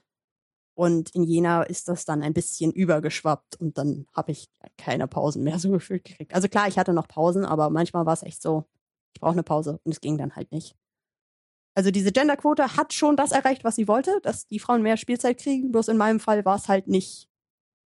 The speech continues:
nicht erwünscht. Also ich hatte schon genug Spielzeit. So. Also ich kann mir aber vorstellen, dass das bei anderen anders war. Also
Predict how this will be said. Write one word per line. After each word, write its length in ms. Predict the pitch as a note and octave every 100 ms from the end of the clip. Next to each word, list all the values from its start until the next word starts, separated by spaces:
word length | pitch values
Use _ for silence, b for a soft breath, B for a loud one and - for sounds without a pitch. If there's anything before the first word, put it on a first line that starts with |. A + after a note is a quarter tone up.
| -
nicht 140 | G#3
erwünscht. 500 | G#3 A3 F#3+ - - _ _ -
Also 160 | G3+ G3
ich 120 | -
hatte 180 | B3 A3
schon 160 | G3+
genug 260 | F#3+ F3+ -
Spielzeit. 580 | - F#3 - E3+ F3 - _ _ _ _ _ -
So. 240 | - E3 - _ _ _ _ _ _ _ _ _ -
Also 160 | G3+
ich 80 | F3
kann 160 | - G#3
mir 100 | G3+
aber 140 | F#3
vorstellen, 400 | G3 G3+ - F#3+
dass 120 | F3+
das 120 | F3+ -
bei 140 | D#3+
anderen 260 | E3+ E3+ D#3+
anders 340 | F3 D3+ -
war. 180 | D#3 -
Also 320 | D#3 - D3+